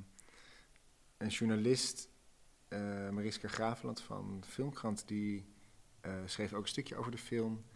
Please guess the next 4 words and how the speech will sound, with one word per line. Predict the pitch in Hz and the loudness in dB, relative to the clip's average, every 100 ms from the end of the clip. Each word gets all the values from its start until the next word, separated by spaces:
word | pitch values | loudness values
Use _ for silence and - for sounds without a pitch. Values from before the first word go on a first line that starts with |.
| - - - - - - - - | -16 -14 -12 -14 -16 -20 -14 -6
Ehm, | 98 98 95 95 95 95 92 95 - - | -2 -2 -2 -4 -4 -6 -8 -10 -14 -10
en | - 95 98 95 | -4 0 0 -2
zij | - 101 98 | -2 0 0
duidde | 90 98 110 107 | 2 4 4 2